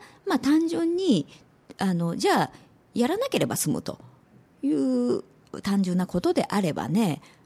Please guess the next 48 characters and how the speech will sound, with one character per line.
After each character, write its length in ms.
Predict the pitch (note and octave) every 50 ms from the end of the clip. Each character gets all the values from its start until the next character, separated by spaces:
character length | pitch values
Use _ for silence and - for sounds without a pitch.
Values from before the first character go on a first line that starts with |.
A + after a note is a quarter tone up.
| _ _ _ -
そ 140 | - - E3+
の 140 | D#3+ E3 D#3+
よ 200 | F3 B3+ B3+ G3
う 40 |
に、 240 | D3 C#3+ D3+ A#3+ - - - - _ _ _ _ _ _ _ -
い-、 140 | - - - - _ -
あ 140 | D#3 D#3 D3+
の、 880 | C#3+ C#3+ C#3+ C3 C3 B2+ B2+ - - - - G1+ G1+ - - - - _ _ _ _ _ -
す-、 400 | - - - - - - - -
す 180 | - - - F3+
る 100 | D#3 D3
だ 120 | C3 C3
け 100 | - A#2
で 100 | - -
す 120 | - - A#3
ね。 80 | A4+ C5
行 200 | - A3+ F#3 D#3+
動 120 | D#3+ C#3+ C#3+
を 80 | D3 -
変 220 | - F3 C#3+ C#3
え 40 | C3+
る 120 | D#3+ E3+
と 120 | - D#3 B2
い 80 | -
う 60 | -
こ 120 | - - -
と 140 | - - -
で 120 | - -
す。 160 | - - - -
例 220 | - D#3 D3+ C#3+
え 20 | C#3
ば、 160 | - C3 - - - - - - -
や 160 | - D#3 D#3+ D3+
ら 100 | E3 F3
な 140 | G3 G#3
け 120 | G3+ F#3 D3+
れ 100 | C#3 C3
ば 100 | A#2+ - -
い 100 | - D3+
け 160 | - - A3 A#3
な 120 | C#4 F4
い 100 | F4+ B3
と 120 | - C3
い 100 | B2+ C3
う 80 | A#2 A2+
ふ 180 | - - - E2
う 60 | F2
に、 320 | C#3+ D#3 F3+ E3 C#3+ -